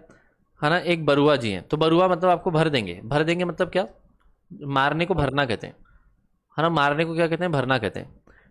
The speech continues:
ठीक है, तो ये बरुआ जी हैं, महान जी हैं, जिनको पूरी बहुत पसंद है, और एक एस के मोहंती। तो ये नाम याद रख लोगे आप, बताइए? ये तो दाऊद लग रहा है, बच्चे कह रहे हैं। <clears throat> नाम याद रख लोगे? ठीक है, दिखाऊं क्या ये कौन कौन है? देखो,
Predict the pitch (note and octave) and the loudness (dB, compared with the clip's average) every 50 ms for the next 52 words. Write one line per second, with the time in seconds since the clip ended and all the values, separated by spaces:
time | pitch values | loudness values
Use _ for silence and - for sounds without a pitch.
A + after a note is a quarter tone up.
0 | _ _ _ _ - D3+ E3 F#3+ F#3+ - - - E3+ E3+ F3 D#3 D3+ D3 D3+ D#3+ | _ _ _ _ -2 0 0 0 0 -4 -4 -2 0 0 2 2 2 4 4 4
1 | E3 D#3+ E3 E3 D#3+ F3 - - D3 C3+ B2+ C3 C#3 D3 D3 D3+ D#3 D#3+ F3 E3 | 4 2 2 0 -2 -2 -4 -2 0 0 2 2 2 0 0 0 0 0 0 0
2 | D#3 D3 - D3+ D3 D#3 D3 D3 D3+ D3 D3+ D3 C3+ - D#3 F3 F#3+ F3+ E3+ F#3+ | -2 -2 -2 0 2 2 4 4 2 2 2 -2 -2 0 0 2 2 4 4 2
3 | F#3+ - - C#3+ C#3+ - - F3 D#3+ C3+ A#2+ A#2+ B2 B2 - A2 E2+ - _ _ | 0 2 0 0 0 0 -2 -2 0 0 0 0 0 -2 -4 -6 -6 -8 _ _
4 | _ _ _ _ _ _ _ _ - F3 F3 F3 E3 E3 E3 E3+ F#3 F#3 F#3 F#3 | _ _ _ _ _ _ _ _ -2 0 0 2 2 2 2 4 4 2 2 2
5 | F3+ F3 - F3+ F3+ F#3 F#3 E3+ D#3+ D3 D3 D3 E3+ - - _ _ _ _ _ | 0 0 0 0 2 2 2 2 2 0 0 0 -2 -6 -12 _ _ _ _ _
6 | _ _ _ _ _ _ _ _ _ _ _ _ _ C#3 C#3 D3 D#3 C#3+ C#3 C#3+ | _ _ _ _ _ _ _ _ _ _ _ _ _ -4 -2 0 2 2 4 4
7 | D#3 D3+ C#3 A#2 A2+ A2 G#2 G2 - - G#2+ - F#2 - - - - _ _ _ | 4 4 2 2 4 2 2 0 -4 -8 -8 -8 -8 -10 -10 -16 -20 _ _ _
8 | _ - - C3+ B2 B2 - - D3+ D3+ D3 D#3+ E3+ F3+ F3+ E3+ F3 - E3+ F3 | _ -12 -12 -12 -12 -14 -14 -6 -2 0 0 2 2 0 2 0 0 0 2 2
9 | F3 F#3 - - - - _ _ _ _ _ _ _ _ _ _ _ _ _ - | 2 0 -2 -4 -14 -20 _ _ _ _ _ _ _ _ _ _ _ _ _ -2
10 | E3+ E3 F#3+ F3+ E3+ D#3 E3 F3 F#3 - F#3+ F#3+ F#3 F#3 F3 D3+ D3+ D3+ E3 D#3+ | 0 2 2 2 2 2 2 2 2 4 4 4 4 4 2 0 0 0 0 0
11 | E3 F#3 E3+ C3 A2+ - - | 0 0 0 -2 -2 -4 -4